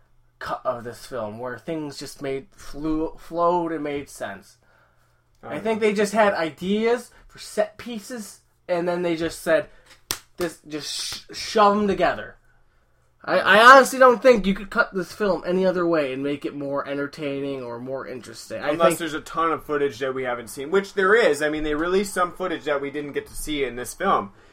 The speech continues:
Speaker 2: But that's what I'm saying. Like, if there's other footage that we're not seeing, I wanna see it cut together the way they first had it before the reshoots, because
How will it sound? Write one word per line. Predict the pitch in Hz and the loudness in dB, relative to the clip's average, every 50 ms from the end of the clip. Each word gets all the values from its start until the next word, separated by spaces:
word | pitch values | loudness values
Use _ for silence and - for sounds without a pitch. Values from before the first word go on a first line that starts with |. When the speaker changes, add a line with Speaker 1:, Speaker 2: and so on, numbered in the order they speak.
| _ - _ _ - _ | _ -20 _ _ -20 _
Speaker 2:
But | - 165 156 151 143 - - _ | 4 6 6 6 6 2 -6 _
that's | 139 165 175 - - | 0 0 0 0 0
what | 170 | -2
I'm | 156 139 127 | -2 -2 -2
saying. | - - 175 160 139 127 127 | -2 -4 -2 -2 -2 -2 -4
Like, | 127 120 - - | -6 -8 -8 -8
if | - 143 - | -10 -10 -6
there's | - 165 156 135 - | -4 -4 -4 -2 2
other | - - 180 190 170 | 4 4 4 4 0
footage | - - - 202 190 170 147 127 117 | -2 -2 0 0 0 0 -2 -4 -2
that | 147 139 135 | -2 0 0
we're | 139 143 147 | 0 0 4
not | 156 151 139 - | 4 4 4 2
seeing, | - - - 190 190 160 135 117 113 110 110 - _ - - - - - | -2 -8 -6 -6 -4 -4 -4 -6 -6 -10 -14 -18 _ -20 -20 -20 -12 0
I | - 143 156 180 | 4 4 4 6
wanna | 180 180 170 151 | 6 4 2 2
see | - - - 175 165 | 0 -6 -6 -2 -2
it | 147 135 - | -2 -2 -2
cut | - 202 175 147 - | -6 -6 -6 -6 -6
together | 147 117 147 143 143 147 143 131 | -6 -2 0 2 2 2 2 2
the | 127 123 | 0 -4
way | 127 131 135 | -4 -2 -2
they | 127 123 113 | -2 -4 -6
first | 107 - 147 147 147 - - | -6 -4 -2 -2 -2 -2 -4
had | 147 143 147 135 | 0 2 2 4
it | 123 113 104 | 2 0 -4
before | - 120 110 - 131 123 | -6 -12 -8 -6 -6 -6
the | 117 110 | -6 -8
reshoots, | 110 135 139 139 - - 120 113 101 98 - | -8 -8 -8 -8 -8 -10 -10 -10 -12 -14 -16
because | 127 117 - 139 120 117 110 104 - | -18 -10 -6 -6 -6 -6 -8 -12 -16